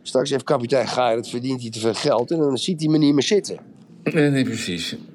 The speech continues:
Speaker 1: Ja.
Speaker 2: Ja, daar zat ik ook over na te denken toen ik terugreed. Maar
Speaker 1: Ja.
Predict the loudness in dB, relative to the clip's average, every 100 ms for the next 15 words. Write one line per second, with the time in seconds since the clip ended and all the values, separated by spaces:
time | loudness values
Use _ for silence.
0 | -2 0 2 2 0 2 0 2 2 2
1 | 2 0 0 0 0 -2 -2 -6 -6 -2
2 | -2 2 2 2 0 0 0 0